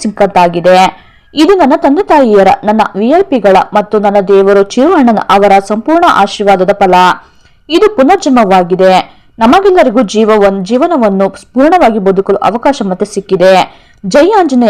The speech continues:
ಎಂದು ಧ್ರುವ ಸರ್ಜಾ ಸಾಮಾಜಿಕ ಜಾಲತಾಣದಲ್ಲಿ ಅಭಿಮಾನಿಗಳಿಗೆ ಪೋಸ್ಟ್ ಮಾಡಿದ್ದಾರೆ.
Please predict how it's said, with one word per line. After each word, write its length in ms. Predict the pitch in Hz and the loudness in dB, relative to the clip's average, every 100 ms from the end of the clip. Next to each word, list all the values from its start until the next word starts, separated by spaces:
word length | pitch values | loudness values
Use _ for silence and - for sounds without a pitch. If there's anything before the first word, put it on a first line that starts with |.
| - | 0
ಎಂದು 200 | 202 202 | -2 -2
ಧ್ರುವ 220 | 190 214 311 | 0 0 0
ಸರ್ಜಾ 320 | 277 190 202 | 0 -2 -2
ಸಾಮಾಜಿಕ 500 | 220 208 302 330 262 | 0 0 0 -2 -4
ಜಾಲತಾಣದಲ್ಲಿ 500 | 196 190 190 190 190 | -2 0 0 0 -2
ಅಭಿಮಾನಿಗಳಿಗೆ 680 | 170 196 294 294 226 190 | -2 -2 0 2 2 0
ಪೋಸ್ಟ್ 300 | 214 196 196 | 0 -2 0
ಮಾಡಿದ್ದಾರೆ. 560 | 196 175 170 175 175 175 | -2 -2 0 2 2 2